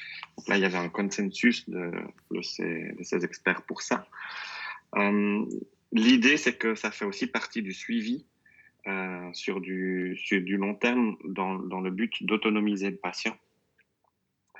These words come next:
Euh, il y a eu un consensus aussi sur le fait que ça devrait être,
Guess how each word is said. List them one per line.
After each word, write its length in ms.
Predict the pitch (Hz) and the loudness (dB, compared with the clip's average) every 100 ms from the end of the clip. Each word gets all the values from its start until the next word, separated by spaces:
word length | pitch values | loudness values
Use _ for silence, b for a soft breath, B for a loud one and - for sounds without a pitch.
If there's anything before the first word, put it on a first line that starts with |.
| B B B B B _ - | B B B B B _ -2
Euh, 400 | 107 107 107 104 - - - - | 2 4 4 2 0 -6 -10 -2
il 100 | 110 | 4
y 60 | |
a 140 | 117 123 | 6 8
eu 180 | 123 120 | 8 8
un 120 | 113 | 4
consensus 640 | 123 123 127 120 - 120 | 0 0 2 0 0 -2
aussi 240 | 117 - 123 | -4 -2 -2
sur 240 | - 104 | -2 -2
le 80 | 104 | 0
fait 200 | 123 120 | -2 -2
que 80 | 107 | -4
ça 160 | 101 | -4
devrait 300 | 98 98 95 | -2 -4 0
être, 300 | 98 - - | -2 -2 -12